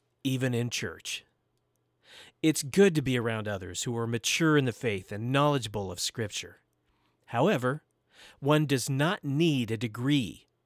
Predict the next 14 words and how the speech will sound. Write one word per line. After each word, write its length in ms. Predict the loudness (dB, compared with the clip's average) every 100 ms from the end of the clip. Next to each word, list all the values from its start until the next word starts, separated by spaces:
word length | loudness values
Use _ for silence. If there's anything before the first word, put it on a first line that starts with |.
| _ _
or 180 | 0 2
to 80 | 2
be 200 | 0 0
an 140 | 0 0
ordained 540 | 2 2 2 2 0 -2
minister 580 | 0 2 2 -2 -4 -6
to 160 | -4
understand 600 | -4 -4 -4 -4 -4 -6 -10 -20 _
what 160 | -2
a 40 | -2
carpenter, 800 | -6 -2 -2 0 -6 -6 -10 -12 _ _ _
a 80 | -4
tent 380 | -4 0 0 0
maker, 460 | -6 -6 -10 -12